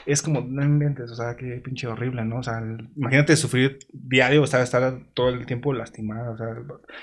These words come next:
es bastante intenso ese tema, ¿no? Y, pues, me gusta porque también cuando le presenta a, a su hijo a todos, pues, es como de que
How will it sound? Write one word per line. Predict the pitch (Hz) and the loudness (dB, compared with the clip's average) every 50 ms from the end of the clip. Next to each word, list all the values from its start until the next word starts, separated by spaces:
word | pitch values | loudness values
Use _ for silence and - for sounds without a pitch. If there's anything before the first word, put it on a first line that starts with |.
| - - | -6 0
es | 147 151 160 | 2 4 4
bastante | 190 160 180 185 185 190 | 4 4 4 2 0 2
intenso | 185 156 131 127 135 131 139 147 | 2 2 0 0 -2 -4 -4 -2
ese | 143 143 131 | -4 -4 -2
tema, | - 135 147 151 139 123 | 0 0 2 4 4 2
¿no? | 123 143 180 220 220 - - - - - - - - - - | 2 0 -2 -4 -6 -10 -14 -16 -16 -16 -18 -20 -10 0 2
Y, | 156 160 160 160 156 | 4 6 8 8 8
pues, | 147 151 151 | 8 6 6
me | 165 | 6
gusta | 175 180 - | 6 6 4
porque | - - 160 147 135 | 2 4 4 4 4
también | 139 143 143 156 160 | 6 6 6 6 6
cuando | 160 196 180 151 | 6 4 4 6
le | 127 120 | 4 4
presenta | - 127 113 - 127 143 147 156 156 143 127 120 117 113 113 113 113 110 110 | 2 0 0 2 2 2 4 4 6 6 6 4 4 2 2 0 -2 -4 -6
a, | 110 - - _ _ - - | -8 -12 -18 _ _ -8 -2
a | 123 117 110 110 | 0 0 0 0
su | 110 - 117 | 0 -2 -4
hijo | 117 - 131 120 | -2 -2 -2 -2
a | 113 | 0
todos, | - 120 120 131 143 147 175 202 220 220 - - - _ _ _ | 2 2 2 4 2 2 0 0 -2 -4 -8 -12 -16 _ _ _
pues, | - 113 107 - | -6 -6 -2 -2
es | 113 107 | -4 -2
como | - 156 156 147 117 107 104 104 107 107 107 104 | -2 0 0 2 2 0 -2 -4 -6 -6 -6 -8
de | 110 104 | -8 -10
que | - - 104 104 104 104 | -12 -12 -12 -12 -12 -14